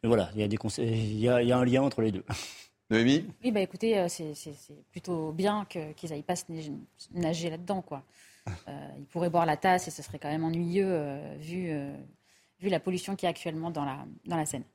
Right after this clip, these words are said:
Speaker 2: Allez, on enchaîne avec le, le rugby. Le quinze de France s'est incliné, euh, vingt-cinq à vingt et un hier samedi en Écosse. Les Bleus débutent mal leur préparation à la Coupe du Monde par une défaite. La rencontre avait pourtant bien commencé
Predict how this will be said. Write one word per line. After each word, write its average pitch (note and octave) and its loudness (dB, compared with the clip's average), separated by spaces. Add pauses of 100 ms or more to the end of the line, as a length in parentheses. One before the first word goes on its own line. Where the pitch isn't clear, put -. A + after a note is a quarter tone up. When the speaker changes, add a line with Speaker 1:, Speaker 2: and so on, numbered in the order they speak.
(960)
Speaker 2:
Allez, C#3 10
on C3+ 8
enchaîne C#3+ 6
avec A#2+ 6
le, A2+ 8
le A2+ 6
rugby. B2+ 6
Le A2+ 8
quinze D#3 4
de B2 6
France A2+ 2
s'est F#2 -2
incliné, G2+ 4
euh, E2+ 6
vingt-cinq F#2 0
à F#2 4
vingt F2+ 0
et F#2+ 6
un F#2 4
hier F2 4
samedi F2 2
en E2 4
Écosse. A2+ 4
Les G2 2
Bleus G2 2
débutent F2+ -2
mal F#2 4
leur E2+ 4
préparation F#2 2
à - -6
la E2 0
Coupe F2 -6
du F2+ -2
Monde F#2 0
par D#2+ 2
une D#2+ -2
défaite. G#2 2
La F2+ 0
rencontre F2+ 0
avait F#2 2
pourtant F#2+ -2
bien C3 4
commencé B2+ 4